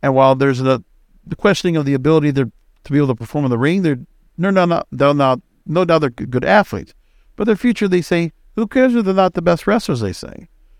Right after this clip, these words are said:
Because they talk about Hulk Hogan being an average wrestler at best, but he had legions of fans who loved him anyway. Well, by the way, with Hulk Hogan, if you watch his matches in Japan, he wasn't that bad. It was not that bad.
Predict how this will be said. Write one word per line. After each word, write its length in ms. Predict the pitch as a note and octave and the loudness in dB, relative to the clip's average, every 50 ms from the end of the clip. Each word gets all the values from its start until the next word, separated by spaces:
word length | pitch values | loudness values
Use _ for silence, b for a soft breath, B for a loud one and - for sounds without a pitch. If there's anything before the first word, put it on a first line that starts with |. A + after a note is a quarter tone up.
| - _ _ - | -20 _ _ -4
Because 200 | - A3 G#3 F#3+ | 0 0 0 2
they 60 | F3+ | 2
talk 120 | F#3+ F#3+ F3+ | 0 2 4
about 140 | D#3 C#3+ B2+ | 4 2 2
Hulk 200 | C#3+ C#3+ C#3+ - | 2 0 0 2
Hogan 360 | E3 F#3 A3 G#3+ G#3+ F#3+ D3+ | 2 2 2 2 0 -2 -2
being 200 | C#3 C#3+ D3+ C#3+ | 0 -2 0 0
an 80 | C#3+ | 2
average 300 | C#3 C3+ B2+ A#2+ A2+ G2+ | 2 2 0 0 -2 0
wrestler 300 | A2 A#2 A2+ - - A2+ | 0 0 0 0 0 -2
at 100 | F#2+ G2 | -2 0
best, 260 | F#2+ G#2 A2+ D3 - - | 2 2 2 2 0 -2
but 80 | C#3 | -4
he 80 | B2+ C3+ | -2 0
had 80 | B2+ | 0
legions 320 | A2 A2+ C3+ D3+ D3+ E3+ E3 | 0 0 0 -2 -2 -2 -2
of 100 | E3+ D3+ | -2 -2
fans 260 | - C3+ C3+ C3+ - | -2 -2 -2 -2 -2
who 80 | - C#3 | -2 -2
loved 140 | B2 C3 | -2 -2
him 60 | C#3+ E3+ | 0 0
anyway. 300 | G#3+ A3+ F#3+ A#2+ G#2+ - | 0 0 2 0 -2 -4
Well, 160 | - D3+ F3 | -4 -6 -2
by 140 | F3+ G3 G#3 | 0 2 2
the 40 | |
way, 220 | G#3+ A3 G#3 D3+ - _ _ _ _ _ _ _ _ | 4 4 2 2 -2 _ _ _ _ _ _ _ _
with 140 | - D3 B2+ | -4 0 2
Hulk 180 | C#3+ D#3 - - | 2 2 2 2
Hogan, 460 | F#3 A#3 F4+ G#3+ D3+ A2+ A2+ C3+ - _ _ _ _ _ - | 2 2 2 2 0 -2 -2 -4 -8 _ _ _ _ _ -8
if 100 | C3+ A#2+ | -4 -2
you 80 | A#2 | 0
watch 240 | A#2+ D#3+ F#3+ G3+ - | 2 2 2 2 2
his 120 | - E3 D3 C#3+ - - - | -2 -2 -2 -2 -10 -14 -10
matches 400 | - C#3 D3+ E3 F3+ - D#3+ C3 | -4 0 0 0 0 0 -2 -4
in 100 | B2+ B2+ | -4 -4
Japan, 460 | B2 A2+ - G#3 A#3+ C#4+ B3 B3 A2 - _ _ - | -4 -2 0 0 2 2 2 0 -2 -6 _ _ -10
he 40 | - | -4
wasn't 240 | F#3 D#4+ F#4 F4+ G4 | -2 -2 -2 0 0
that 160 | G4 F#4+ D#4+ | -2 -2 0
bad. 300 | F4 G4 G#4+ G#4 F4 A3+ _ _ _ _ _ _ _ | 2 2 4 4 2 0 _ _ _ _ _ _ _
It 60 | - | -12
was 160 | A2 G#2 A2+ B2+ | -8 -4 0 2
not 160 | D#3+ G3 - | 2 2 4
that 180 | - B3 A#3 | 2 2 2
bad. 280 | G#3 - - - - - | 2 2 0 0 -4 -10